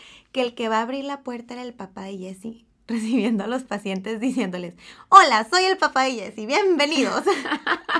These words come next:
Entonces, claro que nosotras atacadas de la risa, de que no manches, tipo, pero bueno, oigan, ya, al final todo salió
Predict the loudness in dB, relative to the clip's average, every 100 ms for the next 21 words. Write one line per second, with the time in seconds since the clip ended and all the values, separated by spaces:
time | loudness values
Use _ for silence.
0 | -2 -6 -6 -6 -6 -6 -8 -10 -2 0
1 | 0 0 -2 -2 -4 -4 -4 -2 0 0
2 | -2 -4 -4 -6 -6 -4 -4 -4 -4 -6
3 | -4 -2 0 0 -2 -2 -2 -4 -6 -2
4 | -2 -4 -8 -10 -12 -6 0 2 0 -2
5 | -6 -4 -2 0 -2 -6 -4 -2 -2 -4
6 | -2 -2 -2 -4 -4 2